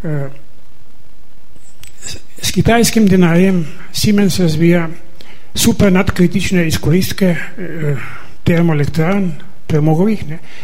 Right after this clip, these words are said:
ki so zdaj že blizu dosežkom, eh, plinskih agregatov, skoraj že, ne.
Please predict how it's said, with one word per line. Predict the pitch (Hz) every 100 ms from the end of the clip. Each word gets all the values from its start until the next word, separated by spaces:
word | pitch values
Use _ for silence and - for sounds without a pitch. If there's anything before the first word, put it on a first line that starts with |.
| -
ki | -
so | 170 180
zdaj | 190 202
že | 190 202
blizu | 156 160 196 196 226
dosežkom, | 190 - 202 - 190 180 165 - - - - - - - - 180
eh, | 156 139 127 - - - - -
plinskih | 220 202 - 156
agregatov, | 156 143 139 131 - 113 - -
skoraj | - - 196 151 113
že, | 117 123
ne. | 107 175